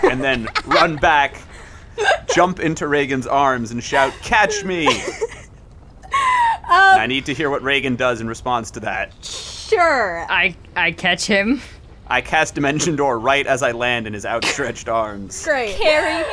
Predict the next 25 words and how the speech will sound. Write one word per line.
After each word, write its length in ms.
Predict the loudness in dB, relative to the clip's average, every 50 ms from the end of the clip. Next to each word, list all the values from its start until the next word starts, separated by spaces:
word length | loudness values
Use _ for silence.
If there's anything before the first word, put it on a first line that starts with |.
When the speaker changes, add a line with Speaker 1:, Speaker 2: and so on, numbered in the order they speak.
| -8 -12 -14 -16 -18 -20 -16 -14 -12 -12 -12 -14 -14 -10
Speaker 4:
me. 140 | -10 -10 -4 2
Speaker 1:
Give 300 | 4 4 4 4 2 0
me 300 | 0 2 2 4 4 4
a, 580 | 4 4 4 6 6 6 4 2 0 -2 -2 2
uh, 420 | 4 4 6 6 6 6 4 4 2 -2
give 140 | -4 -2 -2
me 100 | 0 -2
a 40 | -2
deception 480 | -2 -6 -2 0 0 0 0 -2 -4 -2
check 200 | -2 -2 -2 -2
with 140 | -6 -6 -4
disadvantage 760 | -4 -4 -2 -4 -4 -2 0 0 0 0 -2 -4 -6 -6 -10
for 160 | -4 -4 -4 -2
the 100 | -2 -4
random 340 | -2 -2 -2 -2 -4 -6 -8
shouting. 600 | -4 0 2 2 4 2 2 2 2 2 0 0 -2 -10 -16 -20 -20 -20 -20 -20
<laughs> 400 | -20 -18 -16 -16 -14 -14 -12 -12
Speaker 2:
I'm 60 | -12
just 140 | -12 -10 -6
trying 160 | -4 -4 -4
to 60 | -4 -4
sow 240 | -6 -4 -4 -4
some 200 | -6 -6 -8 -8
seeds. 380 | -10 -10 -12 -14 -14 -14 -4 -4
Speaker 1:
Uh-huh. 380 | -2 -2 -2 -4 -6 -6 -6